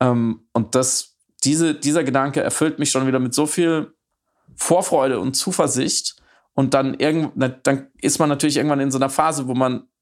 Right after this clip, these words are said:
das als Druck empfindet, sagt, "Oh Gott, jetzt hab ich,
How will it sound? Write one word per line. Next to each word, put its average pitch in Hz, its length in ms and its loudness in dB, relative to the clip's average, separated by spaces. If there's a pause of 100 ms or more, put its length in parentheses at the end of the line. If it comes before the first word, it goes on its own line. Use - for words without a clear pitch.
(380)
das 139 180 0
als - 200 0
Druck 208 260 0
empfindet, 139 500 0
sagt, 131 180 -4
"Oh 127 40 -6
Gott, 143 280 0
jetzt 135 180 -2
hab 135 100 -4
ich, - 160 -4